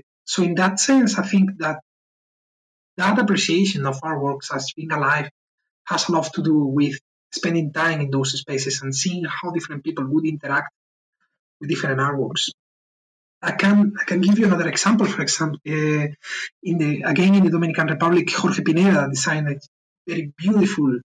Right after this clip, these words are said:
uh, corpse, uh, by, uh, made of chalk, uh, and that corpse was an homage to, uh, Joseph Beuys.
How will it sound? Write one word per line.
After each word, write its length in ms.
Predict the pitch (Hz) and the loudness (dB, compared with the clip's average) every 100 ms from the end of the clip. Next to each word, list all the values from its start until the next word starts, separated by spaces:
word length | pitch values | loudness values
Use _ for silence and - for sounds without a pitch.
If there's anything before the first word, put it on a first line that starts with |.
| 147 | -8
uh, 100 | 147 147 | -8 -6
corpse, 560 | 180 165 135 - - - _ _ _ _ - - | 0 0 0 -4 -6 -8 _ _ _ _ -20 -18
uh, 380 | - 147 147 147 | -10 -4 -2 0
by, 180 | 151 139 - _ _ - | -2 -4 -8 _ _ -8
uh, 60 | 151 | -2
made 480 | 147 143 151 170 170 | 0 0 2 2 2
of 160 | - | 0
chalk, 400 | - 196 - - - - - - - _ - - _ 147 | 0 0 0 -6 -12 -14 -14 -14 -16 _ -20 -20 _ -4
uh, 320 | 156 151 156 147 - | 0 2 0 -2 -2
and 180 | 160 160 | 0 2
that 240 | 180 190 - | 2 2 0
corpse 380 | 165 151 - 392 - | 0 0 -4 -6 -6
was 600 | 156 143 - - - - _ | -4 -2 0 0 -2 -8 _
an 120 | 151 | -2
homage 440 | 180 202 151 - - | 2 4 4 0 -4
to, 140 | - 143 139 135 131 131 | -4 -2 0 0 0 0
uh, 240 | 143 143 139 | -2 -2 -2
Joseph 300 | - 147 135 | -2 -2 0
Beuys. 440 | 160 143 135 - | 2 2 0 -4